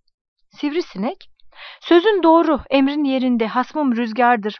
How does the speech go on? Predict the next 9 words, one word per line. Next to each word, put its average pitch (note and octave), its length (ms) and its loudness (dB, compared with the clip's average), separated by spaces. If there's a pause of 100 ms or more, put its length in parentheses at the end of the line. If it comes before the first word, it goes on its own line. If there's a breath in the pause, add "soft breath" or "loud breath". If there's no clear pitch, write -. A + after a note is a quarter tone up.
(100)
ona D#4+ 240 2
da C#4 100 -2
sen D4+ 260 -4
hükmetmedesin." G#3 920 -6
deyince, A3+ 640 -8 (500 loud breath)
Süleyman E4 380 -4
Peygamber, F#3+ 720 -8 (600 soft breath)
"Ey F4 160 4
Sabayeli, G3+ 680 -2